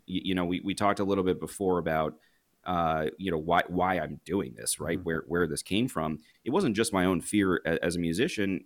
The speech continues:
Speaker 1: Music tech is a tough space. A-, and the listeners of this podcast who have been <laughs> involved with startups and, and who know this space well, uh, every, will all nod when they're like, "Yeah, this is a hard thing to do."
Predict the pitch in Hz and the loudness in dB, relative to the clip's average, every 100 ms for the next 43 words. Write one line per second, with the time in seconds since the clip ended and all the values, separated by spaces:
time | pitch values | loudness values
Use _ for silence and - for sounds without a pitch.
0 | _ 82 82 127 208 170 156 147 113 92 | _ -8 -2 0 0 -2 -2 -2 -2 -2
1 | 135 139 - 139 135 - - _ _ _ | -2 -2 0 0 0 -2 -8 _ _ _
2 | _ _ - 90 - 95 85 90 104 120 | _ _ -2 0 2 2 2 0 2 2
3 | 143 127 98 87 107 117 110 82 82 87 | 4 2 0 0 2 2 4 2 2 0
4 | 82 82 - - 113 110 98 - 92 90 | 0 0 0 2 0 2 0 2 2 4
5 | 73 - 82 76 - 80 76 - 87 107 | 2 0 -2 -2 -4 -2 -2 0 4 4
6 | 101 - 82 80 87 82 73 - - - | 4 2 2 2 2 4 2 -4 -20 -20
7 | - 82 80 80 78 90 - 120 110 85 | -2 2 4 4 2 -2 2 2 2 -4
8 | - - - - 92 87 98 95 104 87 | -12 -14 -14 0 2 6 4 4 4 4
9 | 65 76 82 82 80 80 120 80 - 78 | 0 -2 -2 0 0 0 0 0 -2 -6
10 | 92 85 82 87 80 85 85 123 120 | -2 -2 0 -2 0 -2 0 2 0